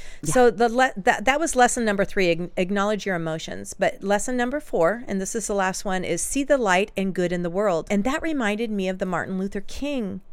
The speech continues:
Speaker 2: quote.
Speaker 1: Oh, the darkness, darkness cannot drive out darkness, only light can do that. Is that the one
Speaker 2: The,
Speaker 1: you're talking
Speaker 2: yeah,
Speaker 1: about?
Speaker 2: yeah.
Speaker 1: Yeah. Hate cannot drive out hate, only love can do that. A lot of people
Speaker 2: Yes.
Speaker 1: love to quote that, and it, because it's amazing.
Speaker 2: And she, uh,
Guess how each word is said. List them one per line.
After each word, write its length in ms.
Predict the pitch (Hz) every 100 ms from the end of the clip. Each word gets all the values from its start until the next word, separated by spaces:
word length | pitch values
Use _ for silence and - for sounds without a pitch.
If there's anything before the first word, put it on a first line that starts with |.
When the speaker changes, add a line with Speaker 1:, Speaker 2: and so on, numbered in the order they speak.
| - -
Speaker 2:
quote. 540 | - 165 - - - - -
Speaker 1:
Oh, 220 | 160 156
the 140 | 147 147
darkness, 480 | 147 147 160 151 -
darkness 480 | - 165 160 156
cannot 260 | - 147 123
drive 220 | 147 143
out 120 | 135
darkness, 360 | 131 139 139 143
only 160 | 143 131
light 420 | 127 143 - -
can 140 | 175
do 140 | 160 165
that. 160 | 180 160
Is 60 |
that 160 | 147 143
the 80 | 160
one 320 | 160 175 190
Speaker 2:
The, 80 | 247
Speaker 1:
you're 40 |
talking 140 | 339 392
Speaker 2:
yeah, 20 |
Speaker 1:
about? 200 | 180 202
Speaker 2:
yeah. 240 | 311 233 -
Speaker 1:
Yeah. 220 | 180 127 - - -
Hate 280 | 214 226 -
cannot 240 | 190 165
drive 240 | 175 165 156
out 160 | 139
hate, 280 | 151 156 160
only 240 | 156 151 139
love 500 | 135 139 139 156 -
can 160 | 170
do 140 | 156 156
that. 280 | 156 170 - - -
A 20 |
lot 160 | 160 151
of 60 | 180
people 220 | - 139
Speaker 2:
Yes. 80 | 143
Speaker 1:
love 120 | 135
to 100 | 147
quote 260 | 147 131
that, 260 | 135 110 -
and 120 | 165
it, 80 | 165 180
because 300 | 196 262 208
it's 140 | 180 190
amazing. 480 | 202 170 147 107 - -
Speaker 2:
And 240 | 196 202 -
she, 220 | - 247 233
uh, 120 | 208